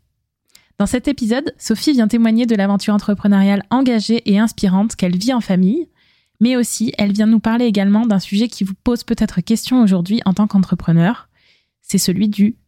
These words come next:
zéro déchet. Sophie nous explique comment la démarche se fait progressivement chez Comme Avant, et elle vient aussi nous donner quelques conseils utiles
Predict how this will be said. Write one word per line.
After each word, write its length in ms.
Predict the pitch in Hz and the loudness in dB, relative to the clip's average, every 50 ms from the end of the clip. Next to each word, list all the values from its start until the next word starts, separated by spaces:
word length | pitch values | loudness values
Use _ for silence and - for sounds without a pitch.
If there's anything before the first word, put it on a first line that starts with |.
| _ _ | _ _
zéro 420 | - 175 170 170 190 190 190 208 208 | -4 -2 0 2 2 2 0 0 0
déchet. 320 | 180 175 175 - - - _ _ _ _ _ _ _ _ _ _ _ _ _ _ _ _ _ _ _ _ _ _ _ _ | 0 -2 -2 -2 -6 -10 _ _ _ _ _ _ _ _ _ _ _ _ _ _ _ _ _ _ _ _ _ _ _ _
Sophie 280 | - 254 233 - - 311 | -4 -4 -4 -2 0 2
nous 240 | 285 233 220 196 220 | 2 2 2 2 0
explique 500 | 208 - - 240 - - - - - _ _ - | -2 -2 -4 -8 -8 -8 -14 -18 -18 _ _ -2
comment 200 | - 214 220 226 | 0 2 2 4
la 100 | 220 202 | 2 2
démarche 340 | 190 202 220 233 240 - | 2 2 2 0 -2 -4
se 120 | - - 208 | -2 -2 -2
fait 140 | - 240 226 | 0 -2 -2
progressivement 600 | - - 202 202 202 202 - 220 208 202 220 240 | -2 -2 -2 -2 -2 -2 -2 0 2 2 2 0
chez 160 | - - 196 | 0 -2 -2
Comme 180 | - 240 240 | 0 0 0
Avant, 300 | 226 202 180 170 180 - _ _ - - - _ _ - | 0 0 0 0 -2 -4 _ _ -20 -20 -20 _ _ -4
et 60 | 214 | -2
elle 120 | 220 214 208 | 0 0 0
vient 160 | 208 233 240 | 0 0 0
aussi 240 | 233 - - - 294 | 0 -2 -2 0 0
nous 100 | 269 226 | 2 2
donner 280 | 190 196 202 214 226 | 2 2 2 2 0
quelques 300 | - 285 294 277 - 254 | 0 -2 -4 -2 -4 -2
conseils 480 | - - 220 214 - 208 208 226 - _ _ - | 0 2 0 0 0 0 -2 -4 -6 _ _ -2
utiles 340 | 269 285 - - - 233 | -2 -2 -2 -2 -2 -2